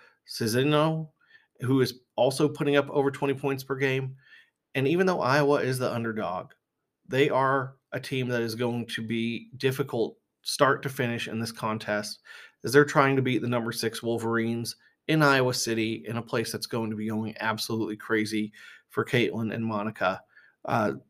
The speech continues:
senior night, lots of great things happening there in that game. Then to go ahead and go over to the professional leagues, let me explain how I wanna do this for the N B A and N H L this time around.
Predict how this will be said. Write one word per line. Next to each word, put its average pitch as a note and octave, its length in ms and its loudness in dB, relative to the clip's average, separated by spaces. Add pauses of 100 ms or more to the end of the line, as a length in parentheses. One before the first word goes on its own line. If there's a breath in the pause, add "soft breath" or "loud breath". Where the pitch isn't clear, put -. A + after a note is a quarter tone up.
(160)
senior B2+ 360 2
night, A#2+ 440 2 (340)
lots B2 340 4
of A2+ 80 -2
great A#2 280 0
things A2 200 -2
happening G#2+ 640 -2 (100)
there G#2+ 600 -2
in A#2+ 160 0
that G2+ 220 -4
game. D2+ 300 -10 (1700 soft breath)
Then G#3+ 320 8
to G#3+ 80 -4
go A3 280 10
ahead F#3+ 240 4
and F3 100 2
go D3+ 160 8
over C#3+ 140 6
to C3 300 -2
the A#2+ 100 -2
professional B2+ 580 2
leagues, B2 340 -2 (580 loud breath)
let D3 160 4
me F#3 220 2
explain B2 380 -4
how A#2 180 2
I A2+ 60 0
wanna A#2 180 -2
do A2+ 200 -2
this A#2 180 -2
for G#2+ 260 -4
the G#2 140 -4
N A2 120 -6
B A2 160 -4
A A2 260 -2
and G#2 180 -8
N A2+ 100 -8
H A2 220 -6
L A2 160 -2
this G#2+ 160 -4
time G2+ 240 -8
around. C3+ 480 -2